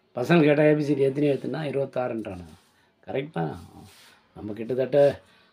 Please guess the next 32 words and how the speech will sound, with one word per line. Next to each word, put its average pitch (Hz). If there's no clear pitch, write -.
ஐந்நூறு, 131
அறுநூறு 127
வருஷமா 139
ஃபாலோ 131
பண்ணிக்கிறோம் 110
Macaulay 117
System -
of 98
English. 95
அவங்க 123
சொன்னது 135
தானே 143
நம்ம 127
பண்ண 120
முடியும். 98
நாலு 123
வகையான 135
ஏ 131
பி 143
சி 123
டிங்க 110
இருக்கு. 107
அதுல 139
ரெண்டு 160
நம்மளுக்கு 160
தேவையில்ல. 147
மூணாவது, 131
நாலாவது 113
ஏ -
பி 98
சி 92
டி. 98